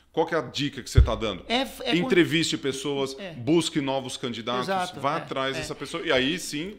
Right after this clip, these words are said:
Speaker 1: aí você coloca
Speaker 2: Você tem
Speaker 1: esses
Speaker 2: ideia?
Speaker 1: candidatos na pasta de primeiro socorro.
Speaker 2: Pra você ter ideia, nós, eu, nós tamo, eu tô com um cliente eu, atualmente, que é uma,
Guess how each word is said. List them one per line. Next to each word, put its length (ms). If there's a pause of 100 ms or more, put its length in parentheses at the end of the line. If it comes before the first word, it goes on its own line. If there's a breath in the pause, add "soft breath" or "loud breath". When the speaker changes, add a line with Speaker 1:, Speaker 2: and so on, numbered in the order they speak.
Speaker 1:
aí 120
você 80
coloca 240
Speaker 2:
Você 40
tem 100
Speaker 1:
esses 140
Speaker 2:
ideia? 160
Speaker 1:
candidatos 340
na 100
pasta 320
de 120
primeiro 260
socorro. 300
Speaker 2:
Pra 100
você 80
ter 140
ideia, 180
nós, 180
eu, 240
nós 260
tamo, 280
eu 60
tô 140
com 100
um 60
cliente 380
eu, 200
atualmente, 640
que 320
é 80
uma, 460